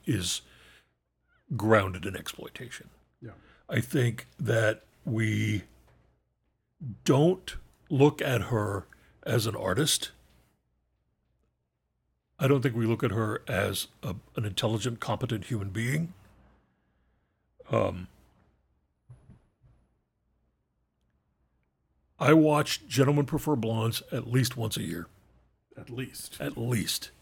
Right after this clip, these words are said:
Speaker 1: Sometimes more than that.
Speaker 2: Yeah.
Speaker 1: I can't get enough of it. And everything about her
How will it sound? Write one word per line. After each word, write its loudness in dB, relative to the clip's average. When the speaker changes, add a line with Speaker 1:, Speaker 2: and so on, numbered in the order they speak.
Speaker 1:
Sometimes 2
more -4
than -8
that. -8
Speaker 2:
Yeah. -12
Speaker 1:
I 6
can't 0
get -2
enough -4
of -10
it. -20
And 0
everything 4
about 4
her 2